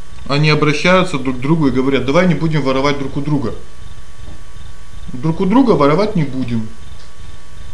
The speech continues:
Заключают договор. И другие, то есть, и ему другой говорит: "Да, давай не обманывать друг друга. Давай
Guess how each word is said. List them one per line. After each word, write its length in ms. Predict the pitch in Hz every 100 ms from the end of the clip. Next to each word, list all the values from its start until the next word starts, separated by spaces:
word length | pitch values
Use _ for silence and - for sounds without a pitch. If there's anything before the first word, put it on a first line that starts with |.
| -
Заключают 640 | 135 131 139 135 196 160
договор. 360 | 165 190 135 - - - - - -
И 140 | - 143
другие, 580 | 135 156 147 202 175 120 117 -
то 60 |
есть, 200 | 127 117
и 100 | 139
ему 180 | 151 160
другой 340 | 151 151 175 190
говорит: 300 | 160 139 123
"Да, 200 | 151 185
давай 300 | 156 185 208
не 80 |
обманывать 500 | 175 147 170 170 156
друг 180 | 147 160
друга. 280 | 151 131 107 - - - - - - - - - - - - -
Давай 420 | 139 175 170